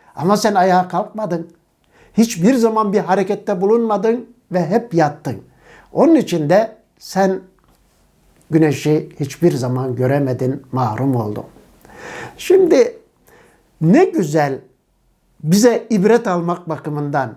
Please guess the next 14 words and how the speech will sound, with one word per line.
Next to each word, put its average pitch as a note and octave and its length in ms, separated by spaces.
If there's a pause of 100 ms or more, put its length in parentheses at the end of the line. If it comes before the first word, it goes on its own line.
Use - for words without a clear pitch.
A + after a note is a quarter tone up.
(180)
ne A#3+ 160
kadar C#3+ 300
hoş C#3+ 540 (120)
ifadeler. A#2+ 760 (720)
Yatana, E3 720 (340)
oturana, F#3+ 720 (400)
hareket G#3 420
etmeyene D#3+ 640 (220)
hiçbir F#3+ 340
şey C#3 320
gelmiyor. A#2 520 (800)
Boşa A#3 340
zaman F3 400
geçirme. D3 600